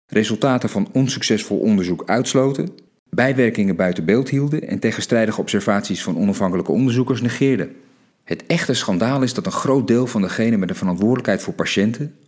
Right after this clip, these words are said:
artsen, medische tijdschriften, wetenschappelijke instituten,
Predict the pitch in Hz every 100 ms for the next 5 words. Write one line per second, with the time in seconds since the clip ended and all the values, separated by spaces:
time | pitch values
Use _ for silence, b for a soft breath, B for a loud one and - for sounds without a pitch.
0 | - 92 - 101 87 82 80 - 90 101
1 | - 95 - 107 92 87 87 - 98 -
2 | 90 - 92 - 120 143